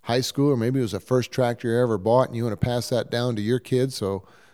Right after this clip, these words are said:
they pass it down to their kid, which unfortunately a lot of times,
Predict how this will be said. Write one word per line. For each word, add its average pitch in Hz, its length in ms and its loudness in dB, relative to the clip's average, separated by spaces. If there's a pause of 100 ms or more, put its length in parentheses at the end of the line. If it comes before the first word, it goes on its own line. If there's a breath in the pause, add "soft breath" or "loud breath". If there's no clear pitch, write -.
they 127 120 0
pass 127 300 0
it 120 80 -6
down 127 220 0
to 107 60 0
their 123 220 2
kid, 135 300 0
which 107 220 -6
unfortunately 113 640 -2
a 113 40 -4
lot 123 180 0
of 117 60 -4
times, 113 460 -6